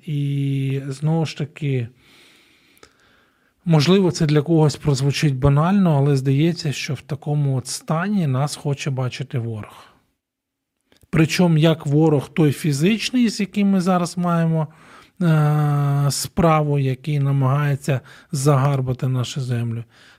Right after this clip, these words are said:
так і отой ворог, який вічний, сатана, який хоче відділити нас, е, від Бога, який хоче, щоб ми боялися, щоб ми сумнівалися в тому, що,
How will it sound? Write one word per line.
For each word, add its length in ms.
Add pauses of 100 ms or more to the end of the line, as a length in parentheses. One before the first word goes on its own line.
так 320
і 80
отой 340
ворог, 460
який 320
вічний, 480
сатана, 540
який 280
хоче 360
відділити 720
нас, 340 (420)
е, 260
від 200
Бога, 520 (460)
який 360
хоче, 400
щоб 300
ми 140
боялися, 800
щоб 300
ми 180
сумнівалися 1040 (320)
в 100
тому, 340
що, 440